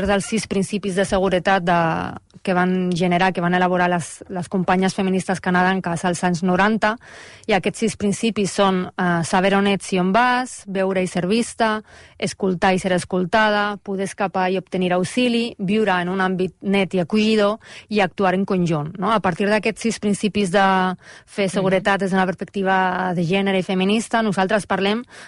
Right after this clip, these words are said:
Speaker 1: de que els entorns han d'estar senyalitzats, ser visibles, ser vitals, és a dir, que hi hagi gent, eh, entorns vigilat des d'una perspectiva de la vigilància informa-, formal, no? Des de la horitzontalitat,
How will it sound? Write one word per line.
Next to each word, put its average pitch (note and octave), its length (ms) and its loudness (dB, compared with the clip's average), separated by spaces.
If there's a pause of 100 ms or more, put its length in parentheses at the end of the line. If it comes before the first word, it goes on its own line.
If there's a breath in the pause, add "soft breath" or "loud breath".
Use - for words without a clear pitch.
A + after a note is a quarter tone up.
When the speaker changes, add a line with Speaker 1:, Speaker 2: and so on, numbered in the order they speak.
Speaker 1:
de G3 140 0
que F#3+ 80 2
els F3+ 120 0
entorns G3+ 560 0
han G3+ 160 -2
d'estar F3+ 580 0
senyalitzats, G#3 880 0
ser F#3 160 -4
visibles, F#3+ 800 -2
ser F#3 220 -4
vitals, F#3+ 460 2
és - 140 -12
a E3+ 60 0
dir, E3+ 140 -4
que E3+ 120 -4
hi F3 80 2
hagi F3 220 2
gent, F#3 340 0 (440 loud breath)
eh, F3 460 2
entorns F#3 360 0
vigilat F#3+ 460 2
des F3+ 200 -4
d'una F#3 200 0
perspectiva F#3+ 540 0
de F3+ 100 0
la F3 120 0
vigilància F#3 640 0
informa-, F#3+ 520 0
formal, G3+ 540 2
no? A3 180 -2
Des E3+ 160 -2
de F3 100 2
la F3 140 2
horitzontalitat, F3+ 1000 -2